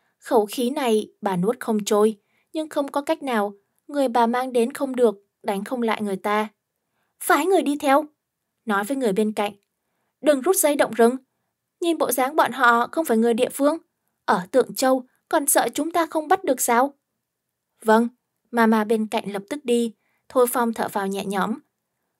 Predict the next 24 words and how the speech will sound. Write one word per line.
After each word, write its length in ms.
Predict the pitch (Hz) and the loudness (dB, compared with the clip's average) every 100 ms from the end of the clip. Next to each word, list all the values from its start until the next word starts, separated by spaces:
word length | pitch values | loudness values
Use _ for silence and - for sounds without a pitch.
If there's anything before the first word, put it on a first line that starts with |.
| _ | _
Nương 260 | 294 294 262 | 0 2 2
nói 120 | 277 | 2
đúng, 240 | 262 269 330 _ _ | 4 2 0 _ _
ở 160 | 208 175 | -4 2
Tượng 180 | 240 185 | 0 2
Châu 280 | 233 220 | 2 4
còn 200 | 214 233 | 4 2
sợ 200 | 208 247 | 2 0
bọn 180 | 202 208 | 2 0
họ 180 | - 247 | 2 2
sao? 380 | - 214 220 240 _ _ _ _ _ _ _ - | 2 2 2 0 _ _ _ _ _ _ _ -8
Phi 160 | 277 | -6
Hà 200 | 254 247 208 | -4 -6 -4
quận 200 | - 208 | -6 -4
chúa 220 | 226 220 | -2 -2
ngược 200 | 285 247 | -2 -2
lại 140 | 220 - | -4 -2
lại 160 | 208 | -4
hỏi. 340 | 196 180 180 214 _ _ _ _ _ _ _ _ | -2 -4 -4 -6 _ _ _ _ _ _ _ _
Thằng 160 | 330 294 | -6 -2
nhãi 200 | 277 349 | -2 2
ranh 180 | 349 311 | 2 2
kia 100 | 311 | 0
đâu? 320 | 302 302 339 | 4 4 2